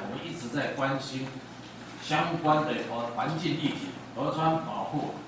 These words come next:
种树等等之类，大包海洋生态等等等等之类。在这里面我们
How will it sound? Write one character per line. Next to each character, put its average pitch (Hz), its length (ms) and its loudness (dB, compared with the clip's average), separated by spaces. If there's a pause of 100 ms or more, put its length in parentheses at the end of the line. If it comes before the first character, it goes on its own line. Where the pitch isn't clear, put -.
(120)
种 135 280 -6
树 - 240 -4
等 120 160 -6
等 120 40 -6 (120)
之 117 80 -6
类， - 160 -4
大 - 240 -6
包 - 240 -6
海 - 80 -8
洋 - 40 -8 (120)
生 - 160 4
态 - 80 6
等 - 240 12
等 - 80 4
等 120 160 -2
等 - 80 -6
之 - 100 -4
类。 - 140 0 (320)
在 151 160 0
这 - 80 0
里 - 80 0
面 139 80 0
我 127 80 -2
们 - 80 -2